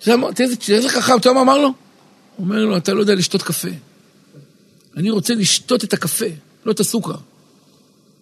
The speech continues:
אז הוא הוריד לו, גם הוא לא שם. הוא אמר לו, "תשמע, זה טעם של קפה אחר. אני שותה קפה טהור." עזבו עכשיו, נכון, לא נכון, אבל מה הוא נתן לו? עצה. אומר הרב,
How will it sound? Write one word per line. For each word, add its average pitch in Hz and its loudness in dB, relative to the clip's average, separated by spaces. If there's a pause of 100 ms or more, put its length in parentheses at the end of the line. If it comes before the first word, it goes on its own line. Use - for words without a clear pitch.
(580)
אז 160 -4
הוא 214 2
הוריד 262 2
לו, 247 0
גם 208 6
הוא 311 0
לא 277 6
שם. 160 -2 (420)
הוא 147 -10
אמר 214 -4
לו, 262 -2
"תשמע, 240 -4
זה 185 -2
טעם 226 2
של 233 -2
קפה 233 4
אחר. - -4 (1300)
אני 202 2
שותה 240 4
קפה - -2
טהור." 269 4 (1120)
עזבו 196 6
עכשיו, 254 4 (460)
נכון, 269 4
לא 349 8
נכון, 208 4
אבל 226 4
מה 294 6
הוא 349 6
נתן 294 4
לו? 269 4 (1120)
עצה. 254 0 (1200)
אומר 277 4
הרב, 254 2